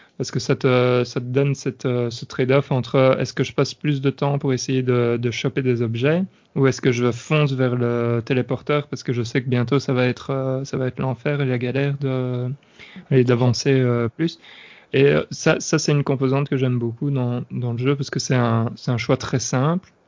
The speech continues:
mais, euh, c'est efficace parce que tu y penses tout le temps, en fait. Quand t'arrives sur un, dans un nouveau monde, après,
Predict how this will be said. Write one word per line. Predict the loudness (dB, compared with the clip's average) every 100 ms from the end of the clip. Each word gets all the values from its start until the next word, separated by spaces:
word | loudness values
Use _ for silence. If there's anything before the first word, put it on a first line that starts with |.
| _ _ _ _ _
mais, | 0 2 4 4 2 0 _ _ _ _ -4
euh, | 0 -2 -4
c'est | -2 4
efficace | 4 4 2 2
parce | 0 -4
que | -4
tu | -2
y | -2
penses | 0 -2 0
tout | -4
le | -4
temps, | -6
en | -6
fait. | -8 -6
Quand | -4
t'arrives | 0 0 -2
sur | -2 -2 -2
un, | -2 -2 -2
dans | -4 -2
un | 0
nouveau | 0 0 -2
monde, | 0 0 -2 -4
après, | -8 -4